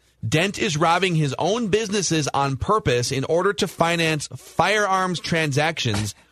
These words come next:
with an arms dealer named Nikos, and is discreetly using Kane, who runs the firearms place, as the front man for his operations. Bogomil was shot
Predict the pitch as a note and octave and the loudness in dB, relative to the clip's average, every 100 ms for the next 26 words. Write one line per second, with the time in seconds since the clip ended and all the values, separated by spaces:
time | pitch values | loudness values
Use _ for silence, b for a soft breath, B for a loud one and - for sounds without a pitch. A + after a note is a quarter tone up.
0 | b - D3+ D#3 - F3+ A3+ F#3+ E3 F#3 | b -2 0 0 2 2 2 0 0 2
1 | F#3+ E3 D3 C#3+ C3+ D#3 G3 C#3+ F2 - | 2 2 2 2 0 0 0 -2 -2 -6
2 | - - _ _ _ _ _ _ _ D#3+ | -10 -12 _ _ _ _ _ _ _ 0
3 | E3+ C3+ E3 - - A3+ C4+ G#3+ F#3 E3+ | 0 2 0 0 -2 -2 0 0 0 2
4 | D#3 D3 B2+ - A3+ E3 B2+ D#3 - D3+ | 2 0 -2 0 0 2 0 -2 -2 -2
5 | D3 D#3+ E3 E3 C3 B2+ F#3+ B3+ G#3+ C3+ | 2 2 2 0 -2 0 2 2 2 2
6 | A#2+ - A#2 G#2+ A2+ - - _ _ - | 0 -2 0 0 -2 -6 -14 _ _ -2
7 | D#3 D3+ D3 A#3 C4 G3 E3+ E3+ - D#3+ | 0 0 0 0 2 0 0 0 0 0
8 | C3+ B2 B2 E3 A3 A3+ G2+ D2 - B | 2 0 0 0 0 -2 -4 -6 -10 B
9 | B B A#2+ D#3 A3 B3 A3+ G#3+ F#3 - | B B -2 2 2 2 2 2 0 -2
10 | - E3+ D#3+ - | 0 2 2 -2